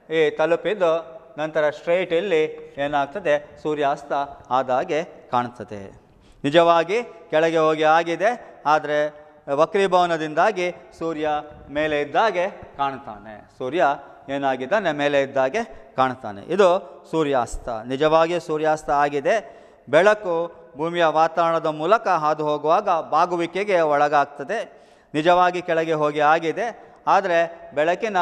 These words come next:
ವಕ್ರೀಭವನದಿಂದ ಸೂರ್ಯ ಮೇಲೆ ಇದ್ದಾಗೆ ಕಾಣ್ತಾನೆ. So ಇಲ್ಲಿಂದ ಹೀಗೆ ಬೆಂಡಾಗಿ ಬರ್ತದೆ,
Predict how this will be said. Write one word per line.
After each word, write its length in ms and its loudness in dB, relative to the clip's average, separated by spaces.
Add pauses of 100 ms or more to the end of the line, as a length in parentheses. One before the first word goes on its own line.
(380)
ವಕ್ರೀಭವನದಿಂದ 840 -2 (400)
ಸೂರ್ಯ 320 -4 (420)
ಮೇಲೆ 320 0
ಇದ್ದಾಗೆ 480 0 (260)
ಕಾಣ್ತಾನೆ. 720 -12 (260)
So 100 -8
ಇಲ್ಲಿಂದ 280 -4
ಹೀಗೆ 420 -4
ಬೆಂಡಾಗಿ 480 -2
ಬರ್ತದೆ, 720 -8